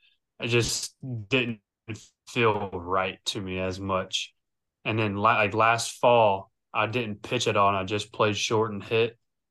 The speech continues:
And, uh, baseball was a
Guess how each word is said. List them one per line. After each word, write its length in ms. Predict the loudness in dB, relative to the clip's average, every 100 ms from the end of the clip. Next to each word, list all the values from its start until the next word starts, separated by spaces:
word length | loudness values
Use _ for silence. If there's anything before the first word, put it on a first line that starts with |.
| _ _
And, 220 | -6 -4 -2
uh, 400 | 0 0 -2 -6 _ _ _ _ _ _ _
baseball 440 | 2 2 4 4 4
was 340 | 2 -4 -8 -14 _ _
a 200 | -8 -8